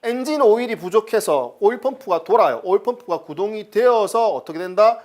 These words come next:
어, 라인으로 들어가서 이 압이 차서 어떻게 접점을 눌러야지만 경고등이 꺼집니다. 이 압이 부족하면 어떻게 된다? 어, 다시 경고등이 들어온다는 얘기지. 그래서 오일 양이 부족하게 되면 당연히 경고등이 들어와서 안 꺼지게 되고요.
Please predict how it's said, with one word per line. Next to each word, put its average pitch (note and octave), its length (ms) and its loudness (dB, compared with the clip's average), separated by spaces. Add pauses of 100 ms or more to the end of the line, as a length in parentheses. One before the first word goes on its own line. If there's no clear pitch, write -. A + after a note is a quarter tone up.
(220)
어, F3 180 4
라인으로 G3+ 600 2
들어가서 G3 880 2
이 G#3 140 -12
압이 A#3+ 540 0
차서 A#3+ 360 0
어떻게 D3+ 320 -4
접점을 G#3 680 -2 (460)
눌러야지만 G3 840 0 (180)
경고등이 D#3+ 460 -8
꺼집니다. B2 560 -12 (400)
이 A3+ 80 -14
압이 B3+ 260 0
부족하면 G#3 520 -4
어떻게 B2+ 180 -8
된다? G3+ 340 -2 (220)
어, D#3 280 0 (120)
다시 G3 240 -4
경고등이 C#3+ 460 -10
들어온다는 C3 480 -10
얘기지. G#2 380 -18 (480)
그래서 E3+ 380 -2 (540)
오일 B3 380 0
양이 G3 280 2
부족하게 G#3+ 600 -2
되면 F3+ 300 -4
당연히 F3+ 380 -8
경고등이 E3+ 600 -10
들어와서 F3 520 -2
안 C3+ 280 -12
꺼지게 G3 400 -6
되고요. B2+ 500 -10